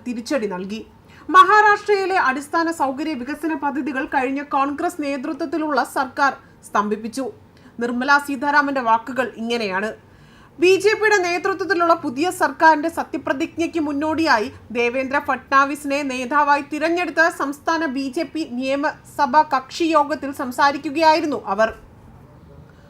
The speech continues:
മുംബൈ അഹമ്മദാബാദ് ബുള്ളറ്റ് ട്രെയിൻ, ആരെ കോളനിയിലെ മുംബൈ മെട്രോ കാർ ഷെഡ് എന്നിവയുൾപ്പെടെയെല്ലാം തന്നെ കോൺഗ്രസ് തടഞ്ഞു. മുംബൈയിലെ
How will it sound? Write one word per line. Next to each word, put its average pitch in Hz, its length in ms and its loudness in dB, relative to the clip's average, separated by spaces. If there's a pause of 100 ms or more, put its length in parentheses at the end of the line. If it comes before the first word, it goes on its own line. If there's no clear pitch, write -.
(140)
മുംബൈ 359 360 2 (180)
അഹമ്മദാബാദ് 311 800 4
ബുള്ളറ്റ് 269 380 -2
ട്രെയിൻ, 220 180 -2 (960)
ആരെ 370 360 10 (180)
കോളനിയിലെ 320 640 4
മുംബൈ 277 400 -2
മെട്രോ 285 480 -4
കാർ 269 380 6
ഷെഡ് 294 340 -4
എന്നിവയുൾപ്പെടെയെല്ലാം 285 1300 0
തന്നെ 269 140 -4
കോൺഗ്രസ് 254 640 0
തടഞ്ഞു. 208 340 0 (460)
മുംബൈയിലെ 247 640 0